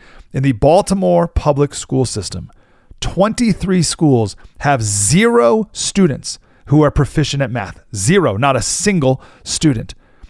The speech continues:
Across the state of Illinois, thirty schools have a, have not a single student who can read at grade level. And fifty-three schools, not a single student is proficient at math. Bill is here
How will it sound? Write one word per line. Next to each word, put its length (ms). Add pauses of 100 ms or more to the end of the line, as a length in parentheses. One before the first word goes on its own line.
(120)
Across 440
the 100
state 460
of 100
Illinois, 500 (320)
thirty 560
schools 540 (300)
have 180
a, 180
have 220
not 180
a 120
single 720
student 520 (240)
who 140
can 180
read 240
at 120
grade 200
level. 240 (120)
And 200
fifty-three 680
schools, 460 (460)
not 200
a 80
single 480
student 440 (500)
is 120
proficient 640 (240)
at 140
math. 380 (580)
Bill 220
is 100
here 260